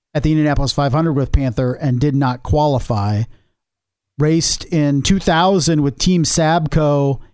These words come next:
in the Busch Series and did an arca, a couple arca races in the late nineties, early two thousands, but eventually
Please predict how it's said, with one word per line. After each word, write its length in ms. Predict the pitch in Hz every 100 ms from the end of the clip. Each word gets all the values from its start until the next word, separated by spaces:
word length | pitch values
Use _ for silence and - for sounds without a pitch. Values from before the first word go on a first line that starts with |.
| _ -
in 120 | 143
the 80 | 127
Busch 260 | 160 220
Series 640 | - 143 113 110 120 143 - _ _ _ _ _ -
and 360 | 135 135 131
did 200 | 127 160
an 100 | 143 147
arca, 720 | 165 175 190 - 185 180 180
a 20 | 175
couple 240 | 202 202
arca 400 | 175 170 190 208
races 680 | 180 185 185 - 190 180 156
in 160 | 185 165
the 80 |
late 240 | 160 170 175
nineties, 380 | 170 170 170 151
early 240 | 170 165
two 180 | - 160
thousands, 760 | 165 156 160 143 156 156 - - - _ _ _ _ _
but 240 | 139 135 131
eventually 1000 | 156 120 156 160 170 156 151 143 139 135